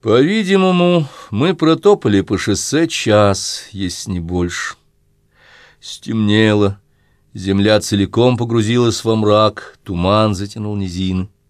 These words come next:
Хвойный лес невдалеке от дороги зачернел неровным зубчатым гребнем на светловатом закрайке неба, в котором одна с другой зажигались звёзды.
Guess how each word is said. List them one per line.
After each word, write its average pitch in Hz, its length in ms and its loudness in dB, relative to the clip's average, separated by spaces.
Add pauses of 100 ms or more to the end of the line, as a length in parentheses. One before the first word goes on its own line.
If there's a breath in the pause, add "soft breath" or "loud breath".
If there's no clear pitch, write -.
(440)
Хвойный 123 580 2
лес 143 380 2
невдалеке 92 600 0
от 90 100 0
дороги 92 460 0
зачернел 92 600 -2
неровным 98 600 2
зубчатым 90 460 -4
гребнем 110 560 -2 (260 loud breath)
на 104 100 -2
светловатом 101 800 2
закрайке 98 640 -2
неба, 92 460 -2 (360 soft breath)
в - 120 -20
котором 90 280 -4
одна 95 480 0
с 117 120 -8
другой 113 400 -4
зажигались 107 580 -6
звёзды. 92 560 -8